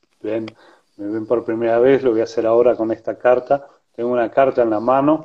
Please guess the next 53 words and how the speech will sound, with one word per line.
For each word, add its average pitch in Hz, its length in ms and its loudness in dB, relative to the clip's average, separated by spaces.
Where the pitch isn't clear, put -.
la 98 120 -12
voy 98 120 -8
a 104 40 -4
agarrar 104 260 -6
la 101 120 -8
de 101 80 -8
la 98 80 -8
muerte, 113 320 -12
que 101 60 -12
está - 180 -20
acá. 104 140 -20
Tengo 120 180 -4
una 127 180 0
carta 151 320 2
en 123 80 -2
la 120 100 -2
mano 151 440 0
y 113 80 -12
digo, 120 500 4
"Ah, 131 180 -6
esta - 180 -8
es 113 40 -6
la 117 120 -2
carta 123 320 2
de 113 80 2
la 107 120 0
muerte", 101 520 -4
¿no? 127 340 -4
Pero 123 140 -2
no 165 160 2
quiero 214 260 4
que 113 100 -6
sea 123 180 0
la 120 100 2
carta 117 240 -2
de 107 60 0
la 107 80 -4
muerte, 107 340 -4
quiero 180 220 2
que - 80 -10
sea - 180 0
la 143 140 4
carta 156 400 2
de 113 340 -2
el 123 200 -6
mundo, 127 460 2
que 113 60 0
es - 120 -6
una 123 120 -2
carta 123 440 2
hermosa, 107 500 0
o 98 120 -2
el 101 80 -6